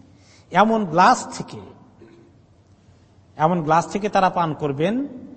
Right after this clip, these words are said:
কানা মিজাজুহা কাফুরা, যেই পানীয়র স্বাদ হবে, যে পানীয়ের টেস্ট হবে, কাফুরের সুগন্ধ সেখানে থাকবে।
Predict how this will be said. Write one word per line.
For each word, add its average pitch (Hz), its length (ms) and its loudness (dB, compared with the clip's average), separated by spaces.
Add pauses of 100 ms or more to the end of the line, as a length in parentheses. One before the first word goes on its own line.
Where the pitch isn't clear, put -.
(340)
কানা 240 440 2
মিজাজুহা 185 1080 2
কাফুরা, 151 840 -2 (680)
যেই 202 300 4
পানীয়র 208 680 2 (500)
স্বাদ 208 520 4
হবে, 147 680 0 (600)
যে 160 140 -4
পানীয়ের 170 480 0 (140)
টেস্ট 247 380 0
হবে, 160 300 0 (100)
কাফুরের 202 800 2 (240)
সুগন্ধ 180 420 -2
সেখানে 143 380 -4
থাকবে। 120 560 -10